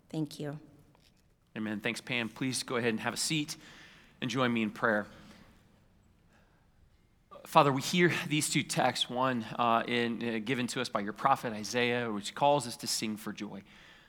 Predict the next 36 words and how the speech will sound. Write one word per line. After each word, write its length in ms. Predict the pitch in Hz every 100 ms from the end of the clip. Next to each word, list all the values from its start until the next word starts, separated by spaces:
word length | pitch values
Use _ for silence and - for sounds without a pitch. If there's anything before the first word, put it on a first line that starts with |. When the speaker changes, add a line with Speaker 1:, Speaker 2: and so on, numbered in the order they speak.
| _
Speaker 2:
uh, 140 | 110 107
because 360 | 113 117 107
you 120 | 147
have 160 | 143 -
comforted 500 | 151 170 185 165 156
your 120 | 143
people 520 | - - 127 120 104
and 80 | 104
because 300 | 104 107 107
you 60 | 117
have 80 | 117
had 180 | 113
compassion 580 | - 113 - 123 - 117
upon 480 | 104 - 117 113 104 - - -
your 220 | 117 113
afflicted, 480 | 107 - 131 - 104
or 60 | 107
you 140 | 104
will 220 | 107 143
have 240 | 156 110 -
compassion 460 | 101 110 107 -
upon 420 | 104 - 113 107 110
your 240 | 107 107 107
afflicted. 500 | - 110 - 117 107
And, 240 | 117 120 - - - - -
and 140 | - 135
then 200 | 170 165
we 100 | 147
hear 540 | - 131 117 107 107 - - - _ _ _ _ - -
this 280 | 127 - - -
wonderful 760 | 113 107 123 147 151 147 143 123
proclamation, 880 | - 117 - 113 101 98 - 95 - _ _ _ _ _ _ _ _ _ _ _ _ _ _ _ _ _ _ _ _ 123
news 400 | 139 151 147 120
of 100 | 101
great 240 | 101 95
joy. 220 | - -